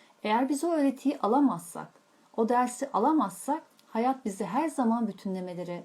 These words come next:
tabi tutar. Yani diyelim ki bir dersten sınıfta geçemediniz. Ne olur?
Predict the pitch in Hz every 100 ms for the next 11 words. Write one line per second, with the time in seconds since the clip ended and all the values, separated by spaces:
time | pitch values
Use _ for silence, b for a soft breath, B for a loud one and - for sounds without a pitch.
0 | - - 156 175 170 - 170 151 202 220
1 | 220 220 B B B - 285 247 233 226
2 | 226 233 226 240 233 233 226 233 247 247
3 | 214 180 170 - - - - 233 208 170
4 | 269